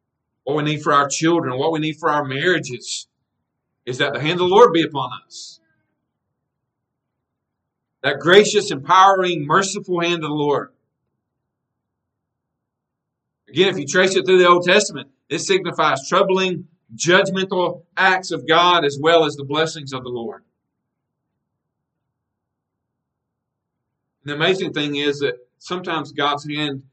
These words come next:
was heavy upon his own people, but even then, the heavy hand of judgment and justice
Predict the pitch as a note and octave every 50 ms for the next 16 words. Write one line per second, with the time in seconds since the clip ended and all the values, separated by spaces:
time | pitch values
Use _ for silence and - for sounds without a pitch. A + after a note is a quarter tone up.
0 | _ _ - A2+ - - C#3 C#3+ D3+ C#3+ C#3+ C3 F#2+ - C3+ C3+ C3 A#2+ - -
1 | C#3+ D3+ D3 C3+ C#3 C3 A2 - _ G2 F#2 - _ _ _ _ - A2+ - C#3
2 | C#3+ D3+ D3+ D#3+ C#3+ C3+ C#3+ E3+ D#3+ C#3 B2+ A#2+ B2 - _ _ _ _ - G2+
3 | A2+ C#3+ D3+ D#3 D3 C#3 D3 D#3 D3+ C#3 B2+ A2+ - C3+ C#3+ D3 D#3 D3+ D3 C#3
4 | C3+ C3+ A#2+ A#2 A2+ A2+ C#3 D3 D3+ - - B2 A2+ A2+ -